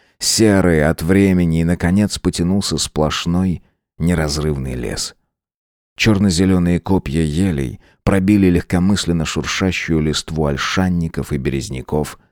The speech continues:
Пройдет время, на этих местах воздвигнутся мрачные торжественные еловые бары. Проносились с серовато-бурые мшистые болота —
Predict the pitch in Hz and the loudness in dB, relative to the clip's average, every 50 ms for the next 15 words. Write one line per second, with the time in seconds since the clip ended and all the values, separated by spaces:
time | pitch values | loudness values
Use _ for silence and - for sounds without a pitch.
0 | _ _ _ _ _ _ - 104 110 113 110 101 120 107 87 90 85 95 98 104 | _ _ _ _ _ _ -2 0 2 2 4 4 2 2 2 2 2 4 4 4
1 | 107 101 90 80 71 65 60 62 - - - 82 92 98 95 87 - 85 - - | 4 2 2 0 -2 -4 -4 -6 -8 -6 -2 0 2 2 2 0 -2 -2 -2 0
2 | 90 90 85 - - 101 92 87 - 78 80 82 78 65 71 82 98 101 87 87 | -2 -2 -2 0 0 0 0 0 0 0 0 0 0 -2 0 0 2 2 2 0
3 | 85 78 - - 85 78 80 80 87 98 95 - - - 82 82 80 - 80 78 | -2 -2 -2 -2 -2 0 0 0 0 0 0 -2 -4 -4 -2 -2 -2 -2 -2 -4
4 | 73 71 73 95 98 85 - - - 76 76 76 73 69 67 69 67 78 76 78 | -2 -2 0 0 0 0 -2 -4 -4 -4 -4 -2 -2 -4 -4 -4 -2 -2 0 0
5 | 82 82 82 78 73 76 73 76 73 65 - - 80 85 80 73 69 73 71 65 | 0 0 0 0 0 0 -2 -2 -2 -4 -2 0 2 2 2 2 0 -2 -2 -4
6 | 62 60 - - - - - _ _ _ _ - 90 95 98 92 85 - - - | -4 -4 -6 -6 -8 -10 -14 _ _ _ _ 0 0 2 2 2 0 0 0 2
7 | 98 95 87 73 55 - - - - - - - - - _ _ _ - - - | 4 4 4 2 0 -4 -8 -8 -8 -10 -12 -14 -16 -20 _ _ _ -10 -8 -4
8 | - - 87 85 76 78 78 82 82 82 - - 69 65 65 67 78 87 90 82 | -2 0 0 2 2 2 0 0 0 0 0 -2 -4 -4 -4 -2 -2 0 0 0
9 | 76 73 69 65 64 - - - 71 71 65 - - - 65 64 60 57 - 57 | 0 -2 -2 -4 -6 -6 -6 -4 -4 -4 -6 -6 -6 -6 -6 -6 -6 -6 -4 -4
10 | 55 57 69 71 67 - - - 55 - | -4 -2 -4 -4 -4 -6 -6 -8 -10 -10